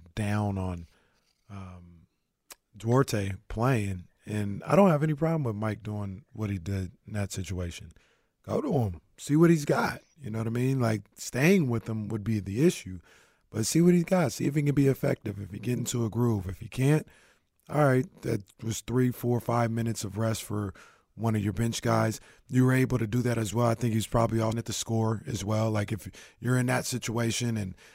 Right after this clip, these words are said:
you know, eh, say you have a two-point lead and you don't lose the lead or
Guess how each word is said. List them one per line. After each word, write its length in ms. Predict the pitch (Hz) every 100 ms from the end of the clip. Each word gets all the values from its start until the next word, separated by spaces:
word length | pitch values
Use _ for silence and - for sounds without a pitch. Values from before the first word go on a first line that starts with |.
| _ _
you 160 | 170 110
know, 180 | 107
eh, 200 | - -
say 200 | - 139
you 140 | 131 123
have 200 | 120 110
a 60 | 110
two-point 460 | 135 110 120 110
lead 280 | 113 113 110
and 260 | 107 101 95 _ _ _ _ _ _ _ - 147
you 200 | 135 127 110
don't 300 | 131 123 113
lose 260 | 127 127
the 100 | 101
lead 440 | 123 127 123 127 117
or 240 | 110 101